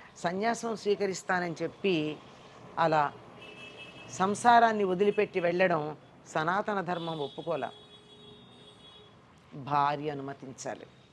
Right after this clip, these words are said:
ఆడవాళ్ళకి హక్కులు లేవని అనుకుంటాం కదా మనం, ఇది పెద్ద హక్కు కాదా? "నేను నిన్ను వదిలిపెట్టి వెడతాను" అనేటటువంటి అధికారం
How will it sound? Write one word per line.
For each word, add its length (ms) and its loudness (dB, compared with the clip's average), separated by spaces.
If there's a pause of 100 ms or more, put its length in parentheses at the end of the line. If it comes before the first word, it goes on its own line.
(1160)
ఆడవాళ్ళకి 500 2
హక్కులు 260 0
లేవని 260 2
అనుకుంటాం 480 0
కదా 180 2
మనం, 240 -4 (520)
ఇది 120 -2
పెద్ద 280 -2
హక్కు 300 -4
కాదా? 360 0 (480)
"నేను 220 0
నిన్ను 200 -2
వదిలిపెట్టి 400 0
వెడతాను" 440 -2
అనేటటువంటి 640 -4
అధికారం 540 2